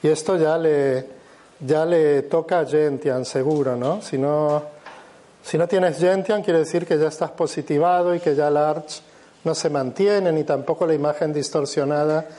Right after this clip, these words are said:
y ridícula que tienen los Mimulus de sí misma, que cae dentro de Krabappel también.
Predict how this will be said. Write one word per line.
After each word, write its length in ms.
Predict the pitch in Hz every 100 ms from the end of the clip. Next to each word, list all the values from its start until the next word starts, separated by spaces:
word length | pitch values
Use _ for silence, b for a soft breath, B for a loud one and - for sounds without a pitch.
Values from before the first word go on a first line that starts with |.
| B B -
y 100 | 151
ridícula 560 | 147 147 160 165 175
que 140 | 180 170
tienen 260 | 151 156
los 160 | 147 127
Mimulus 460 | 143 160 156 151
de 100 | 151
sí 160 | 127 127
misma, 540 | 143 214 214 143 127 - B B B -
que 480 | 151 139 135 131 131
cae 200 | 143 147
dentro 420 | 147 147 151 143
de 220 | 135 127
Krabappel 640 | - 123 165 180 147 127
también. 520 | 131 127 131 131 120